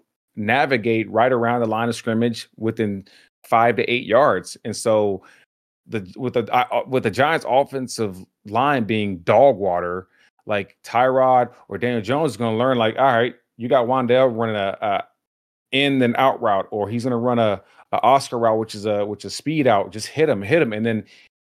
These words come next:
Wan'Dale's one of those guys where once he gets the ball, he turns into a runner. So he can make a guy miss and run for thirty. And so guys like that, I really re-, respect, because it really takes one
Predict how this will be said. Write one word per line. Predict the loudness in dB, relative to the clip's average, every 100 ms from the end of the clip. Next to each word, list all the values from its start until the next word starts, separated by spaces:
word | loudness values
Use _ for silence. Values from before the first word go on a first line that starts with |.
| _
Wan'Dale's | -2 2 4 2
one | 2
of |
those | 0
guys | 2 2 2
where | -2 -2 0
once | 0 -2
he | 0
gets | 2 2
the | 2
ball, | 2 4 4 2
he | -2
turns | -4 -4 -4
into | -6 -4
a | -4
runner. | -2 -4 -4
So | -6 -6
he | -4
can | -2 0
make | 0
a | 2
guy | 2 2
miss | 0 0
and | -2 -2
run | -2
for | 0 -2
thirty. | 0 0 0 -2
And | -4
so | 0 2 2 -2 -16 -18 0
guys | 2 2
like | 0 0
that, | 0
I | 0
really | 0 0 0
re-, | -2 -4 -10 -12
respect, | -12 -2 2 2
because | -2 -2 0 2 0 -6 -20 _ _
it | -2
really | 0 2 2 2
takes | 0 0 -2
one | 0 0 2 -2